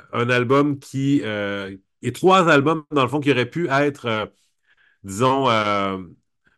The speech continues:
plus, euh, plus disparates, mais, euh, auxquels on réussit justement à, à donner vraiment une ligne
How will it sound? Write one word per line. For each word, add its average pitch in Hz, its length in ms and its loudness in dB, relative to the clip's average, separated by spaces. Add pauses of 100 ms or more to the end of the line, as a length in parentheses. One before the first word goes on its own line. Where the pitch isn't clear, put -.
(180)
plus, 165 320 4
euh, 120 500 4 (1800)
plus 170 120 -2
disparates, 165 680 -4
mais, 139 400 2
euh, 123 220 -2
auxquels 143 340 0
on 147 120 4
réussit 135 360 -2
justement 131 600 0
à, 123 280 -2
à 120 80 0
donner 123 280 2
vraiment 123 480 -2
une 113 400 -6
ligne 135 400 0